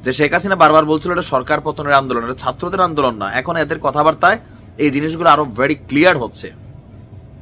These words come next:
জাতির মধ্যে কিন্তু একটা বিভাজন তৈরি হচ্ছে, এটা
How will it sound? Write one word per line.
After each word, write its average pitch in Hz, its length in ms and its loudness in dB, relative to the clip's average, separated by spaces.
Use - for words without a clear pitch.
জাতির 160 320 2
মধ্যে 202 180 -6
কিন্তু 196 220 -6
একটা 180 140 -6
বিভাজন 151 440 -2
তৈরি 175 220 -2
হচ্ছে, 123 360 -8
এটা 143 380 2